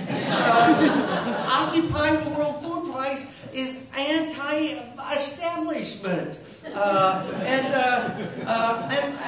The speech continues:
but this is, this is why I, this is my take on Dennis and, and his past life. Um, I'm, I'm a functioning anarchist. Uh, I take my lead from,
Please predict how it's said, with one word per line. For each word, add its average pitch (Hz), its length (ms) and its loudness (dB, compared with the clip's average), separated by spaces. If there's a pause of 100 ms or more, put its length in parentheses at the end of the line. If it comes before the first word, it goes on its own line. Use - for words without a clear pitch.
(140)
but 311 300 -2
this 311 220 2
is, - 320 -6
this 294 240 -4
is 220 120 -6
why 202 220 2
I, 185 220 2
this 226 160 -4
is 220 60 -4
my 190 140 0
take 175 320 -6
on 151 140 -4
Dennis 151 400 -4
and, - 380 -12
and 147 120 -8
his 156 260 -4
past 151 360 -6
life. 143 340 -4 (360)
Um, 147 400 0 (920)
I'm, 269 220 6 (680)
I'm 269 240 2
a 240 220 -2
functioning 269 680 2
anarchist. - 840 -2 (520)
Uh, 170 380 4 (460)
I 233 180 2
take 302 180 4
my 269 100 0
lead 254 240 -2
from, 214 340 0